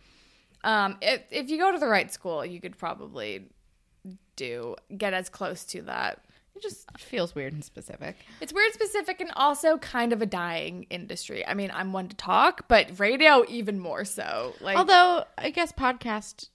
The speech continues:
Speaker 2: journalism
Speaker 1: Right, podcasts, yeah.
Speaker 2: it's the same premise.
Speaker 1: Same
Speaker 2: It's just
Speaker 1: premise.
Speaker 2: the internet.
Speaker 1: Um,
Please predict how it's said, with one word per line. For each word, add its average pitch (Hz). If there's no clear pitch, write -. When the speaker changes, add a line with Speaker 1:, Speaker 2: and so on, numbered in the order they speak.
Speaker 2:
journalism 196
Speaker 1:
Right, 240
podcasts, 311
yeah. 220
Speaker 2:
it's -
the 302
same 226
premise. 214
Speaker 1:
Same 370
Speaker 2:
It's -
just 262
Speaker 1:
premise. 196
Speaker 2:
the 240
internet. 208
Speaker 1:
Um, 196